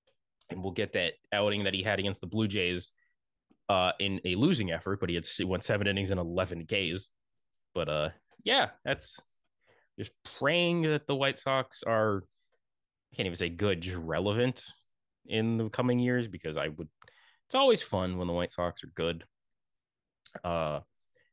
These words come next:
and now we have a, have a couple of trades that actually did happen. Uh, the earliest one was Shintaro Fujinami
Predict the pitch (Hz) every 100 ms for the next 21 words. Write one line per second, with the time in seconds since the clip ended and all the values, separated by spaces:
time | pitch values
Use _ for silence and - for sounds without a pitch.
0 | _ _ - 330 392 392 359 _ 180 330
1 | 330 330 285 285 285 285 285 269 226 -
2 | _ _ _ _ _ _ - 220 - 247
3 | 240 214 190 170 - _ _ _ _ -
4 | - 147 165 180 139 139 117 - 175 175
5 | 160 - 277 311 240 165 - 82 - _
6 | _ _ _ _ - 117 113 107 113 110
7 | 113 110 104 98 107 139 110 104 - 107
8 | - 165 214 226 220 220 196 - - 220
9 | 143 123 101 110 247 262 69